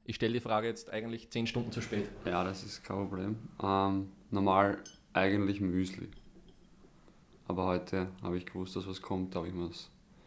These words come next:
Speaker 2: habe ich mir den Bauch leer gehalten.
Speaker 1: Du bist ja jemand, glaub ich, der auch immer wieder so Phasen hat, ähm, was Ernährung betrifft, äh, gerne mal was ausprobiert. Was hast denn da eigentlich schon hinter dir und, und welche Erfahrungen hast du denn da gemacht?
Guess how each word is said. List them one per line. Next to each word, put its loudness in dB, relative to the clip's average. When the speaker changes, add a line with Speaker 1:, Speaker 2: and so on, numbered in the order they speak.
Speaker 2:
habe -6
ich 0
mir -2
den -2
Bauch 0
leer -2
gehalten. -8
Speaker 1:
Du -4
bist -2
ja 2
jemand, 0
glaub 4
ich, -4
der 0
auch 0
immer 0
wieder 2
so -2
Phasen 0
hat, 0
ähm, 0
was 0
Ernährung 0
betrifft, -4
äh, 0
gerne 0
mal 0
was -4
ausprobiert. -2
Was -4
hast 0
denn 0
da 6
eigentlich 0
schon 2
hinter 2
dir 0
und, -2
und -4
welche 0
Erfahrungen -2
hast -10
du -10
denn -10
da -16
gemacht? -12